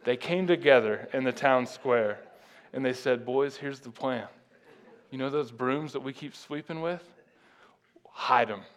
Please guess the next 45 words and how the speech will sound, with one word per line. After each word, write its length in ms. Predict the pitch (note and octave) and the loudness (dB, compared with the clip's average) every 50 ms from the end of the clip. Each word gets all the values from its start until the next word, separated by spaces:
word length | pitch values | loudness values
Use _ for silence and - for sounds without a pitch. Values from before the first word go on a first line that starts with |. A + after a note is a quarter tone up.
| _ _ _ _ _ _ _ _ - - - - - | _ _ _ _ _ _ _ _ -20 -20 -20 -16 -10
And 100 | - C3+ | -8 -8
if 140 | B2+ - B2 | -8 -8 -10
you 60 | A#2+ | -14
can't 280 | - - D3 D3+ D#3 - | -10 -6 -2 -2 -2 -2
hide 280 | - - C3+ C#3 D3+ E3 | 0 4 6 8 8 8
it 120 | F3+ E3+ | 6 0
somewhere, 520 | - - F#3 F3 F3+ F3+ F#3 F#3+ F#3 - - - - _ _ - _ _ _ - | -4 -4 -2 2 4 4 4 4 2 -2 -10 -18 -20 _ _ -20 _ _ _ -14
take 220 | - - D#3+ C#3+ - | -8 -8 -6 0 4
that 220 | E3 D3 D3 - | 4 4 4 2
thing, 220 | D#3 D#3 D3+ D3 | -2 -4 -4 -6
you 80 | D3 C#3 | -8 -10
snap 760 | - - - - - - - F#3+ E3+ D#3 D3+ D3+ C#3+ - E3+ | -12 -12 -12 -12 -8 -2 2 4 6 6 6 4 2 2 0
it 160 | E3 D#3+ - | 0 0 2
over 280 | D3 D3 D3 C#3+ C#3 D3 | 2 4 4 4 2 0
your 220 | D3 C#3+ C#3+ C#3 | 0 2 4 4
leg." 400 | C3+ C3+ C3+ B2+ A#2+ A2+ G#2+ G2 - - - - - - - - - - - - - - _ _ _ - - | 6 8 10 10 10 8 6 2 -4 -12 -18 -20 -20 -20 -20 -20 -20 -20 -20 -20 -20 -20 _ _ _ -10 -6
And 180 | C3 C3+ C3+ | -4 -2 2
then 160 | C#3+ D3+ D#3+ E3 | 2 2 4 4
in 120 | E3 D#3+ | 2 2
the 60 | D3+ | 2
morning, 500 | C#3+ C#3+ C#3+ D#3 E3 E3+ F#3 G#3 G#3 F#3 - - - - _ _ _ _ _ | 2 2 4 4 6 6 4 2 2 -2 -6 -12 -20 -20 _ _ _ _ _
when 160 | - C#3 D3 C#3+ | -6 -2 2 4
our 120 | D3+ D3+ | 4 6
wives 380 | D3 C#3 C#3+ D3+ D#3+ D#3 C#3 D3 | 8 10 10 10 10 8 6 4
are 60 | D3 | 6
like, 260 | C#3 C3 A#2 A2+ - - - - - _ _ _ | 8 8 8 6 2 -4 -16 -20 -20 _ _ _
"Where 260 | - - B2 B2+ D3+ | -6 -2 0 2 2
the 140 | D3 C#3+ A#2 | 4 2 2
heck 380 | G#2+ C#3 C#3 C#3 C#3 - - A#2+ | 2 6 6 6 6 6 2 -4
did 140 | C#3 C3 B2+ | 0 4 8
all 180 | B2+ C3+ C#3+ B2 | 10 10 10 8
the 80 | B2+ | 6
brooms 460 | A#2+ A#2 B2+ B2+ C#3 C3+ C3+ C3 A2+ | -2 0 2 2 2 2 0 -4 -6
go?" 340 | A2+ A2+ G#2+ G#2 G2+ G2 - - - - - - - - - - - - _ _ - - - | -6 -4 -2 -2 -2 -4 -6 -12 -20 -20 -20 -20 -20 -20 -20 -20 -20 -20 _ _ -18 -8 -4
we're 120 | C#3 D3 | -4 -4
just 180 | D3 D3+ C3+ - | -4 -6 -10 -4
gonna 180 | D#3 D3 C3 | -2 -2 -2
tell 240 | A#2+ - D3 C#3 B2+ | -2 0 0 2 2
'em 120 | A#2+ A#2 A#2 | 0 0 -4
evil 240 | D3 C#3+ B2+ B2 A2+ | -8 -10 -8 -8 -10
spirits 560 | - - - - - D3 C3+ B2+ B2 A#2+ - | -10 -12 -12 -6 -2 0 0 0 0 -2 -8
came 260 | - - B2 A#2 A2+ | -10 -8 -6 -4 -2
out 220 | A#2 A2 A2+ A#2 - | 0 0 0 2 2
last 300 | A#2+ A2+ A2 - - C3 | 2 2 2 0 -2 -4
night. 280 | A2+ A2 G#2 G#2 - | -4 -2 -2 -4 -6